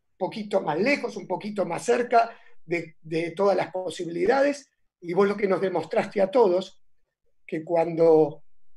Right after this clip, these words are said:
eh, querés hacer algo, cuando se, cuando se quiere hacer algo, eh, lindo para construir, todos pueden estar con vos. Eh, tenías un sueño, empezaste con pico y pala,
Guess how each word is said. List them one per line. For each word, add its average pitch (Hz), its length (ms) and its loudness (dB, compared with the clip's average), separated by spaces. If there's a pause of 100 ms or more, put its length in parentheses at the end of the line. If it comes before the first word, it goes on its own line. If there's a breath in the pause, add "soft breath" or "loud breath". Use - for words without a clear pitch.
eh, 160 260 -4
querés 175 340 -2
hacer 208 300 2
algo, 196 420 4
cuando 180 300 0
se, - 200 -14 (300)
cuando 170 220 -2
se 165 160 -8
quiere 240 220 -4
hacer 196 260 0
algo, 160 500 0 (840)
eh, 151 500 -2 (100)
lindo 180 460 0
para 151 260 -6
construir, 233 840 -6 (840)
todos 208 260 2
pueden 180 340 -2
estar 160 320 -4
con 156 200 -4
vos. - 380 -14 (1120)
Eh, 170 560 0
tenías 262 400 2
un 254 120 -4
sueño, 156 440 -2
empezaste 196 600 -2
con 208 200 0
pico 233 240 -4
y 214 60 -4
pala, 143 440 -4